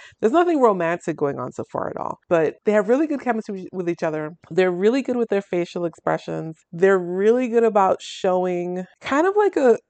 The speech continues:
conflicted emotions that they're feeling because they have all this family history between them and they know they shouldn't really be even talking to each other or getting along.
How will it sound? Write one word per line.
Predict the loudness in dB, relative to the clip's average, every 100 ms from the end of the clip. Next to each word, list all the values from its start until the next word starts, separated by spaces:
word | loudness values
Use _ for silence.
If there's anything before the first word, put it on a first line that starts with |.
| _
conflicted | -4 -2 -2 _ 0 0 0 -2 0 0 -4 -10 -4 0
emotions | 4 4 2 0 -2
that | -2
they're | 0 -2
feeling | -2 -2 -2 -2
because | -6 -6 -2 -2 -4 -2
they | 0 2
have | 0 0 4
all | 4 2
this | -4 -4
family | -2 -2 -4
history | -2 -4 -4 -6
between | -6 -8 -6 -6
them | -4 -6
and | -6
they | -6 -4
know | -4 0 2 2
they | 0 -4
shouldn't | 2 2 4
really | 0 0 0
be | -4 -6 -6 -8 -10 _ _ _ 0
even | 2 2
talking | 6 6 6 2 -6
to | -6
each | -2
other | -2 -2
or |
getting | -4 -4 -4 -4
along. | -4 -4 -4 -6 -8